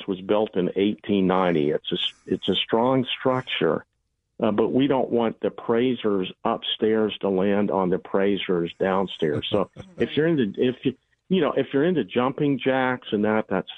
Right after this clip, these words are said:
Speaker 1: fine. We want you to feel free here. But the jumpers, if you can come down and replace the people
Speaker 2: <laughs>
Speaker 1: down, downstairs that, that, that want to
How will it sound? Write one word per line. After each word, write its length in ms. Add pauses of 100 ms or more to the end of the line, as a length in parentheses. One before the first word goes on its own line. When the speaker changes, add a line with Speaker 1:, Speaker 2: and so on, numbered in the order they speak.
Speaker 1:
fine. 480
We 120
want 220
you 160
to 120
feel 180 (120)
free 200
here. 220 (420)
But 160
the 80
jumpers, 560
if 180
you 140
can 240
come 340
down 400
and 180
replace 500
the 140
people 600 (260)
Speaker 2:
<laughs> 220
Speaker 1:
down, 320 (400)
downstairs 960
that, 240 (400)
that, 220
that 180
want 240
to 60